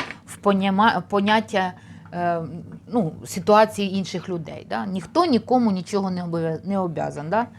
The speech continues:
Тому надо і це те-, теж як, ну, вчитувати. Такий мій прогноз для четвертого варіанту. Дякую, що ви зі мною, дякую, що підтримуєте мене, дякую, що ставите лайки,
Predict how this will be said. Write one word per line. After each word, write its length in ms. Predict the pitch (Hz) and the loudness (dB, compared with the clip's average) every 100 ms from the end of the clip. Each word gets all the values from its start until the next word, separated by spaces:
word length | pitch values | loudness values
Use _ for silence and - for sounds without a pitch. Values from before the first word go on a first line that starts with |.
| - - - - - | -20 -20 -20 -20 -10
Тому 260 | 185 208 202 | 0 2 4
надо 220 | 196 180 175 - | 2 0 -4 -8
і 80 | |
це 180 | 175 202 | -2 0
те-, 300 | 190 190 165 | 2 2 2
теж 380 | 165 202 214 180 | 0 -2 -2 0
як, 360 | 165 160 165 - - - | -2 0 -4 -6 -12 -6
ну, 180 | - - | -6 -6
вчитувати. 520 | - - - 143 147 139 - - - - - - - - - - - - - | -8 -6 -6 -8 -12 -12 -18 -20 -18 -16 -16 -16 -16 -18 -18 -20 -20 -20 4
Такий 280 | 320 320 247 | 4 8 6
мій 120 | 220 | 6
прогноз 300 | - 220 220 | 4 4 6
для 80 | 233 | 4
четвертого 460 | - 240 233 254 | 6 4 8 6
варіанту. 500 | 254 302 392 403 - | 8 6 6 4 -2
Дякую, 380 | 196 247 247 247 | 0 0 0 -2
що 200 | - 240 | 0 0
ви 140 | 226 214 | 2 2
зі 120 | 233 | 2
мною, 280 | 269 349 220 | 2 0 2
дякую, 340 | 226 220 214 | 2 4 0
що 180 | - 208 | 0 -6
підтримуєте 720 | 233 - 370 294 247 240 208 | -6 -2 0 2 2 2 0
мене, 280 | 202 202 190 | 2 0 0
дякую, 280 | 247 262 233 | 0 0 -2
що 140 | 240 | -2
ставите 440 | - 226 220 214 202 | 0 0 2 0 2
лайки, 560 | 247 269 269 226 220 | 4 4 2 -4 -4